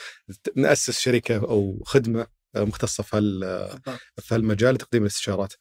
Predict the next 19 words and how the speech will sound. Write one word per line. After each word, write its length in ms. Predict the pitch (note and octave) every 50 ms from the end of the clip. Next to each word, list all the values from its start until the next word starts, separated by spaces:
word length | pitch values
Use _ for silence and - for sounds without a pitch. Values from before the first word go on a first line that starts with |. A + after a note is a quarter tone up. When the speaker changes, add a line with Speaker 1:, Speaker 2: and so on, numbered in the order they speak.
| _ - - - _ _ -
Speaker 1:
وقتها 720 | E3 G3+ - - - E3 D#3+ F3+ G3 G3+ G3+ G3 - - _ - _ _
من 140 | - B2 C#3+
اللي 100 | D#3+ D#3+
كنت 160 | - - D#3+
أشوفه، 420 | D#3+ C#3 C3 D#3 - - A#2+ B2 - _ _ _
وحتى 240 | C3 A#2+ - C#3+ C#3+
من 60 | C3
اللي 80 | B2 B2
أسمعه 200 | B2 - - G2+
من 60 | G#2
الناس 260 | G#2+ A2 A2+ G#2+ -
اللي 60 | G#2+ -
يتعاملوا 260 | G2+ G#2+ G#2 G#2 G#2+
معكم، 260 | A2+ A#2+ D#3 - D#3
ما 60 | C#3+
شاء 80 | - -
الله 120 | D#3 D3+
يعني 140 | C#3 C3 B2+
تقدمون 480 | C3+ C3+ C3 D3 C#3 B2 A2+ A2 A2+